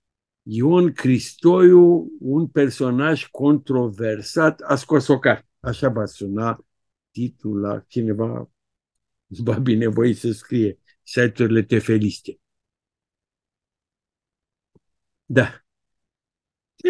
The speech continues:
nicio treabă, am scris o carte. Sau, uh, discurs delirant al lui Putin. De ce delirant? E delirant din punctul de vedere, nu știu, al cuconiților, fătuților ăstea care scrie.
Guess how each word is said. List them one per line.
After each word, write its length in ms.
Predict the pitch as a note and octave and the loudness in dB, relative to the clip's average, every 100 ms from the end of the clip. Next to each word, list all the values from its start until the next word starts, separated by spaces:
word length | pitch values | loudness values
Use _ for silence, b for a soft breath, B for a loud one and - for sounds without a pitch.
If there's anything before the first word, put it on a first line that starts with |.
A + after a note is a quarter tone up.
| F#4+ | 2
nicio 200 | E4+ G4 | 6 6
treabă, 340 | G4+ G#4+ F#4 | 8 6 8
am 80 | D#4 | 6
scris 280 | G3+ E4 - | 4 2 4
o 120 | C4+ | 2
carte. 480 | - D#4 G#2+ - - | 4 2 0 -6 -12
Sau, 580 | - - F#3+ D#3+ F2+ - _ _ b b b - | -12 0 4 4 2 -8 _ _ b b b -6
uh, 300 | B2 B2 A2 F#2 | 0 2 2 2
discurs 720 | C3 B2 - - F3+ G#3 - | 4 4 0 -2 0 2 -2
delirant 880 | A2+ D3+ C#3 B2+ B2 C3+ A3 F#3+ E3 | 2 4 6 4 4 4 2 0 -2
al 100 | E3+ | 2
lui 200 | D#3+ C3+ | 2 2
Putin. 400 | - G2+ _ _ _ _ _ _ | -4 -16 _ _ _ _ _ _
De 120 | A3+ | -14
ce 180 | - C3 | -12 -14
delirant? 600 | G#2+ F#2 F2 F2 E2+ G2 | -10 -8 -10 -16 -18 -12
E 60 | B3 | -10
delirant 580 | G#3 C4 C4 C4+ D#4 B3+ | -6 -4 -2 0 0 2
din 160 | D4 | 0
punctul 380 | - D4 - C#4 | -2 -4 -4 -4
de 100 | D#4 | -4
vedere, 460 | A3+ D#4+ C#4 D#4 D#4+ | -2 -2 0 -2 -2
nu 160 | D#4+ | -4
știu, 200 | - - | -6 -8
al 280 | C#3 C#3+ E3 _ _ _ _ | -6 -6 -8 _ _ _ _
cuconiților, 760 | _ G#3 - B3 E4 A3+ B2+ A#2 | _ -10 -4 -2 -2 -2 -4 -4
fătuților 580 | - F#3 - - C3+ C#3+ | -4 -2 0 0 -2 -2
ăstea 220 | C#3 C#3 | -2 0
care 280 | C#3 C3+ B2+ | 0 0 -2
scrie. 460 | - - F#2+ D2+ | -4 -8 -10 -10